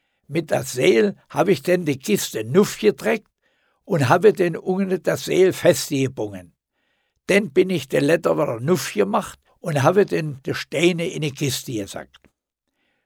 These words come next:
Nu bin ich wieder runtergeklettert und wollte die Kiste mit den Steinen langsam runterlassen.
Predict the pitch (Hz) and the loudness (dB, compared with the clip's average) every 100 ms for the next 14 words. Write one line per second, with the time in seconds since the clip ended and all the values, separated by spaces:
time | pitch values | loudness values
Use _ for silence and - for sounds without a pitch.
0 | - 135 151 147 135 143 139 - 110 120 | -8 2 4 4 0 -2 -4 -4 -2 0
1 | 110 160 170 165 160 131 151 165 165 135 | 0 -2 0 0 0 -2 0 0 0 -4
2 | - _ _ - 139 120 156 165 170 160 | -8 _ _ -10 -8 0 0 0 -2 -2
3 | 139 165 165 - 160 160 156 156 - 165 | -4 -2 -2 -2 -6 -4 -4 -4 -4 -2
4 | 165 170 156 139 156 127 170 175 143 170 | -2 -2 -4 -4 -4 -2 0 0 2 0
5 | 135 110 90 92 90 - | -2 -8 -8 -12 -14 -18